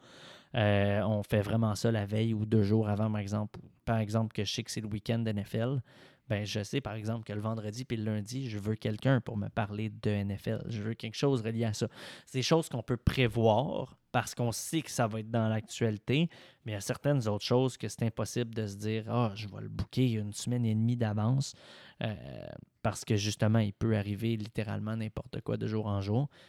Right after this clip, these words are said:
Si ça arrive que j'ai, j'ai quelqu'un que j'ai, qui, qui est censé être dans l'émission, puis finalement, ça marche pas, j'ai juste à rappeler et dire, « Écoute, tu es disponible demain ? On peut se reprendre demain, t'as-tu un autre temps pour nous autres ? J'ai, pour telle raison, écoute, j'ai, j'aimerais ça te, te déplacer. » Les gens sont habitués,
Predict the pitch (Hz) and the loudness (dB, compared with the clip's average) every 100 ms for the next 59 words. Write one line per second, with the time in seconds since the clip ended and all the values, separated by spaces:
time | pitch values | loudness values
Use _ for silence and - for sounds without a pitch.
0 | _ - - 190 202 113 107 147 135 123 | _ -10 -6 4 6 6 4 0 -2 -8
1 | - 120 104 107 107 107 104 104 104 107 | -6 -2 0 0 -2 -2 -2 -2 -2 -2
2 | 107 117 123 - 107 101 104 - - - | 2 2 2 2 -2 -2 -4 -8 -16 -20
3 | - _ _ - 117 107 113 104 117 110 | -20 _ _ -8 -6 -6 -4 -2 0 2
4 | 127 120 113 110 107 107 131 135 127 - | 2 2 4 4 4 2 2 2 0 0
5 | 113 107 131 117 113 104 - 123 110 107 | 0 2 0 0 0 -2 -4 -2 0 0
6 | 135 131 120 - 120 123 113 110 131 - | 0 0 -2 -2 -4 -2 -4 0 -2 -4
7 | _ 127 120 - 117 117 113 107 - _ | _ -8 -8 -4 -2 0 0 -2 -6 _
8 | - 135 113 - - 117 113 110 120 131 | -10 -6 -6 -6 -2 -2 0 0 0 0
9 | 107 - 120 113 - 117 113 113 101 135 | -2 -2 -2 -2 -4 -6 -4 -4 0 0
10 | 131 110 - - - - - 117 - 131 | 0 -6 -10 -18 -20 -6 0 2 4 4
11 | 117 117 107 117 127 110 127 120 107 104 | 6 4 6 6 6 4 2 0 0 0
12 | 107 110 107 - 107 - 107 - 104 104 | 0 0 -2 -4 -4 0 -2 0 0 0
13 | 113 107 - 110 - - - _ 117 120 | -2 -4 -4 -6 -10 -20 -20 _ -2 2
14 | 131 151 120 120 110 - 117 | 2 0 -4 -4 -6 -6 -6